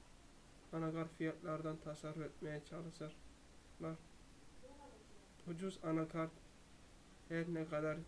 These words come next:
cazip ve hesaplı görünürse de yetersiz ve uyumsuz bir anakart modeli aldığınız zaman ilerleyen zamanlarda büyük sorun yaratabilir.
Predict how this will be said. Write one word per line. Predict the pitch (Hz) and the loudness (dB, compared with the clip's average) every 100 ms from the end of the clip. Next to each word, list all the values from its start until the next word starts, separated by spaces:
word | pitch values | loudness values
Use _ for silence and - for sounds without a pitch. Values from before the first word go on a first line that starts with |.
| - | 0
cazip | 156 151 160 156 - | 2 2 0 -2 -2
ve | 156 | -4
hesaplı | 156 156 147 - 170 | -2 -4 -4 -2 0
görünürse | 160 160 165 165 165 - 160 | 2 2 2 0 -2 -2 0
de | 165 165 - - - | 0 -4 -6 -14 -4
yetersiz | 160 156 160 160 160 165 | -2 4 2 4 2 4
ve | 160 | 4
uyumsuz | 160 160 160 - 165 165 | 6 4 2 -2 -4 0
bir | 170 160 - - - | 0 0 -4 -12 -2
anakart | 160 160 160 156 156 | 4 4 4 0 2
modeli | 165 156 156 160 | 0 2 2 0
aldığınız | 156 170 165 165 156 | 0 0 2 4 4
zaman | 160 156 160 160 | 4 4 4 2
ilerleyen | 160 156 156 151 | 0 0 0 0
zamanlarda | 156 156 165 165 160 151 | -2 0 0 0 0 0
büyük | 165 160 | 0 0
sorun | - 156 156 | 0 -2 -2
yaratabilir. | 156 156 151 156 165 165 | -2 -4 -4 -4 -2 -2